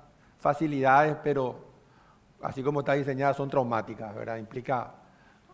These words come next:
este, modificar el déficit, ampliar el déficit, y no nos sentimos cómodos haciendo.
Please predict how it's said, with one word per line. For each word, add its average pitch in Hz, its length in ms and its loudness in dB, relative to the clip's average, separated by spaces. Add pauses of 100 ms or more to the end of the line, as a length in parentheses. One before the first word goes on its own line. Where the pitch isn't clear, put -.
(120)
este, 127 240 -10
modificar 127 480 -2
el 127 120 0
déficit, 131 440 -2
ampliar 127 340 0
el 127 100 -2
déficit, 123 480 -6 (480)
y 127 280 -4
no 131 160 -2
nos 139 100 -4
sentimos 135 380 -4
cómodos 143 400 0
haciendo. 123 420 -8